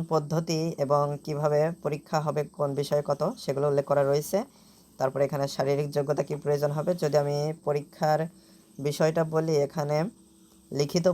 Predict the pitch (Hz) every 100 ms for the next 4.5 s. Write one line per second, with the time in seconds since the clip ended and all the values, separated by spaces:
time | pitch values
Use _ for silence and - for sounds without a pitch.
0 | 175 165 165 175 - 151 160 - 170 170
1 | 175 170 175 - 165 - 196 - - -
2 | - 127 143 156 147 143 147 156 147 151
3 | 160 - 139 151 160 160 220 143 139 135
4 | 143 139 143 151